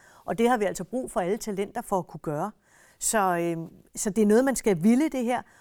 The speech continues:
og det er noget, man skal være meget bevidst om i forhold til, hvad det er for en kultur, man, man har på sin virksomhed.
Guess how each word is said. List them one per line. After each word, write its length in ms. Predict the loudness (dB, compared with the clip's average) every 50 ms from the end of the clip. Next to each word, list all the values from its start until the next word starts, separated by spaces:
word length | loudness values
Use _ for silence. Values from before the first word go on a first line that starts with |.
| -10 _
og 140 | -4 -2
det 60 | 0 0
er 40 |
noget, 180 | 0 0 -2 -2
man 160 | -4 -6 -8
skal 220 | -10 -10 -10 -8 -6
være 120 | -6 -6
meget 240 | -4 -4 -4 -4 -4
bevidst 360 | -6 -4 -4 -4 -4 -2 -4
om 120 | -4 -4 -4
i 60 | -6
forhold 360 | -4 -2 -2 -2 -2 -6 -6
til, 140 | -8 -8 -6
hvad 100 | -6 -6
det 100 | -8 -8 -8
er 100 | -8 -8
for 120 | -6 -6
en 160 | -6 -6 -6
kultur, 460 | -8 -8 -10 -10 -8 -8 -8 -8 -8 -6
man, 280 | -4 -4 -4 -4 -6 -8 _ _ _ _ _ _ _
man 120 | -2 -2
har 140 | 0 0 -2
på 140 | -2 -4 -4
sin 160 | -4 -4 -2
virksomhed. 380 | -2 -2 -2 -4 -6 -6 -6